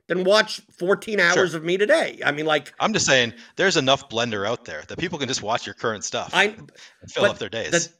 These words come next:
Speaker 1: Neil, the point that I'm making is there's so much of, there's so ju-, much
Speaker 2: Oh, yeah,
Speaker 1: of me
Speaker 2: yeah.
Speaker 1: out
Speaker 2: Oh, yeah,
Speaker 1: there.
Speaker 2: yeah. Okay,
Speaker 1: I don't
Speaker 2: okay. I get
Speaker 1: understand
Speaker 2: it.
Speaker 1: why people are like, uh, here's,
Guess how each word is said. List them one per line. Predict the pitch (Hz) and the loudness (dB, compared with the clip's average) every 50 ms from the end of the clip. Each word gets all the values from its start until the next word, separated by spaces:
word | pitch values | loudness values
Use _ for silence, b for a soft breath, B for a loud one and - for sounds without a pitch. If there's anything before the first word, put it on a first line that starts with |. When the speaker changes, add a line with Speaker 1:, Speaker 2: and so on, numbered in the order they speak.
| _ _ - | _ _ -8
Speaker 1:
Neil, | 165 156 170 196 208 190 | -2 0 2 4 4 2
the | 156 160 | 2 0
point | - - - 180 180 170 175 | -4 -4 -2 -2 -2 -2 0
that | 185 165 | -2 -2
I'm | 160 160 | 0 2
making | 160 175 202 220 170 147 135 | 2 0 0 0 -4 -6 -6
is | 131 120 - | -6 -6 -4
there's | - 135 123 | -4 -6 -6
so | - - - 156 156 | -6 -4 -4 -4 -2
much | 156 156 143 - - | -2 -2 -4 -4 -6
of, | 151 117 104 - 120 - - | -8 -8 -10 -20 -20 -20 -16
there's | - 151 139 - | -14 -14 -12 -6
so | - - 202 196 | -2 0 0 0
ju-, | 185 170 208 | 0 -4 -6
much | - 175 165 | -2 2 4
Speaker 2:
Oh, | 196 | 4
yeah, | 196 202 | 6 6
Speaker 1:
of | 196 170 120 | 6 6 4
me | 117 | 4
Speaker 2:
yeah. | - 180 | 4 6
Speaker 1:
out | 202 | 6
Speaker 2:
Oh, | 214 | 6
yeah, | 208 208 | 6 6
Speaker 1:
there. | 190 165 165 139 | 6 6 4 2
Speaker 2:
yeah. | 117 | 0
Okay, | - - 202 | -2 -4 0
Speaker 1:
I | |
don't | |
Speaker 2:
okay. | 185 170 | 2 2
I | 202 | 2
get | 208 220 226 | 4 2 0
Speaker 1:
understand | 226 220 - - 214 208 202 | 0 -2 -2 0 0 2 4
Speaker 2:
it. | |
Speaker 1:
why | 202 196 190 | 6 4 4
people | 196 - 214 202 180 190 185 | 2 -2 -6 -4 -2 0 2
are | 190 175 - B B B B | 2 2 2 B B B B
like, | B 165 170 170 - b b b b b b _ _ _ _ _ _ _ | B 2 2 2 -2 b b b b b b _ _ _ _ _ _ _
uh, | - 165 165 165 170 - - - | -2 0 2 2 0 0 -4 -2
here's, | - 190 214 220 214 | 2 4 4 4 2